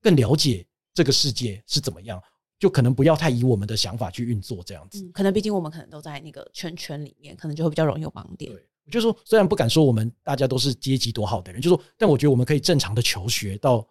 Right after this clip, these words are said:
Speaker 1: 这个时-，呃，求学，然后不管是，
Speaker 2: 嗯。
Speaker 1: 纵然是有些可能有打工，但我们可以求学到现在，其实都，可能我们有努力，但都不是我们自己的努力而已，就是可能是我们的家庭背景，
Speaker 2: 嗯。
Speaker 1: 我们一路的朋友，各式各样的理由，
Speaker 2: 大家的
Speaker 1: 造成我们
Speaker 2: 协助。
Speaker 1: 过成一个，其实过得已经算比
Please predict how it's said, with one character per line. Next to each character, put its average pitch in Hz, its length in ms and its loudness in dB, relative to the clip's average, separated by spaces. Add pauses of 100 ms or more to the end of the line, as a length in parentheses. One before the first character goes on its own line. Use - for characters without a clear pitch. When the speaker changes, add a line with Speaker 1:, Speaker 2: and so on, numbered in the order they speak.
(380)
Speaker 1:
这 165 100 4
个 135 80 2
时-， - 320 0
呃， 131 80 -2
求 135 300 2
学， 127 260 -2
然 110 100 -6
后 127 160 -2 (120)
不 214 80 0
管 202 160 4
是， 165 240 2
Speaker 2:
嗯。 - 80 -4 (340)
Speaker 1:
纵 196 120 4
然 156 100 6
是 160 100 2
有 117 120 2
些 156 100 2
可 131 120 0
能 113 60 2
有 127 40 0
打 95 200 -4
工， 135 120 -8
但 220 100 6
我 151 80 4
们 131 80 4
可 - 120 2
以 156 40 6
求 135 160 -2
学 131 120 0
到 139 80 4
现 139 180 -2
在， 135 100 0
其 170 140 -2
实 156 60 -2
都， 160 200 4 (840)
可 151 120 2
能 175 100 8
我 202 40 8
们 151 140 6
有 156 80 4
努 139 160 2
力， 135 140 -2
但 185 180 4
都 160 140 0
不 123 40 -4
是 - 120 2
我 107 40 0
们 101 60 -4
自 117 100 -12
己 98 100 -14
的 95 40 -10
努 95 140 -16
力 107 160 -20
而 90 80 -16
已， - 20 -16
就 120 100 -4
是 147 160 4
可 190 260 -8
能 127 120 2
是 127 80 4
我 135 60 4
们 113 80 0
的 117 40 -4
家 131 220 0
庭 104 160 -2
背 117 160 -2
景， - 220 -8
Speaker 2:
嗯。 - 20 -18
Speaker 1:
我 110 60 -14
们 131 100 -6
一 143 80 4
路 160 180 6
的 139 120 2
朋 123 240 -2
友， 113 140 0
各 - 120 0
式 151 140 2
各 147 80 0
样 131 100 2
的 123 80 -2
理 104 80 -4
由， 95 140 -12 (200)
Speaker 2:
大 202 80 0
家 190 60 6
的 - 80 4
Speaker 1:
造 - 0 -
成 139 160 2
我 127 60 -2
们 - 80 2
Speaker 2:
协 113 80 0
助。 165 280 0
Speaker 1:
过 185 160 2
成 139 160 2
一 135 60 -2
个， 127 220 0 (160)
其 156 80 0
实 175 80 4
过 202 180 4
得 139 60 6
已 113 40 0
经 143 120 2
算 147 200 0
比 101 160 -12